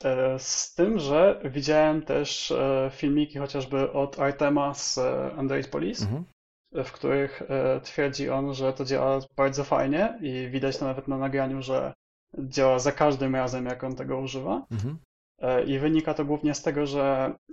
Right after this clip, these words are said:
Speaker 1: e, na tych filmach i recenzjach, które oglądałem, e, ludzie po prostu robią to zdecydowanie za nisko.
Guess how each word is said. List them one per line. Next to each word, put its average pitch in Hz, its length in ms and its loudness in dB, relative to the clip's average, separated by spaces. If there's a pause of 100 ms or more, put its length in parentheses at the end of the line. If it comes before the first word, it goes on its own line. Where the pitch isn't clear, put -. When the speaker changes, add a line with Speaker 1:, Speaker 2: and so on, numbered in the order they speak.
Speaker 1:
e, 127 200 0
na 135 140 0
tych 139 180 -8
filmach - 580 -2
i 127 120 -6
recenzjach, 139 460 0
które 127 200 -6
oglądałem, 139 540 -2 (920)
e, 139 100 0
ludzie 147 300 2
po 160 100 4
prostu 151 340 2
robią 151 300 4
to 147 420 2
zdecydowanie 151 560 0
za 147 140 0
nisko. 135 440 0